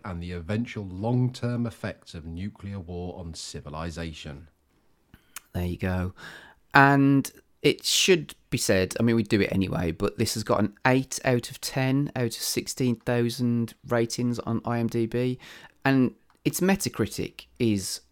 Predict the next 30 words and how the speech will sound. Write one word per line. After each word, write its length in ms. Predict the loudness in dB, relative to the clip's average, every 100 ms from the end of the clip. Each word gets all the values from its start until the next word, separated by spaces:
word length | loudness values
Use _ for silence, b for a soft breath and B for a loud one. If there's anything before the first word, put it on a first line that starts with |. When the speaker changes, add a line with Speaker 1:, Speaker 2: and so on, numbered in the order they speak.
| _ -8
Speaker 2:
pretty 300 | -2 0 2
mind-blowing 720 | 2 2 0 -2 -4 -6 -8 -10
if 200 | -8 -6 -2
you 100 | -2
have 100 | 0
a 40 |
Speaker 1:
Yeah. 60 | -2
Speaker 2:
look 140 | -4
at 200 | -10 -6
that. 320 | -4 -4 -6 _ -4
Um, 460 | -2 0 2 0 -4 b b b b -10
it's 120 | -4
got 120 | 0
a 40 |
ninety-two, 1080 | 4 4 4 4 2 -4 -2 2 2 2 -2 _ _ _ -6
um, 440 | -2 0 0 0 0
rating 680 | 0 0 -2 -4 -2 -4 -6 -4
of 400 | -4 -4 -12 -20 _ -18 -18 -20 -20 _ -6 -4 -4 -6
universal 600 | 2 4 4 2 2 -2
praise. 520 | 0 0 0 -2 -8
Five. 580 | -6 2 4 4 2 -2 -2
Speaker 1:
Yeah. 60 |
Speaker 2:
It's 100 | 2
only 120 | 4
got 120 | 4 4
five 240 | 4 4
critical 420 | 0 -4 -4 -4
reviews, 460 | -2 0 2 2 4
but 140 | 4
Speaker 1:
Yeah. 200 | 4 -2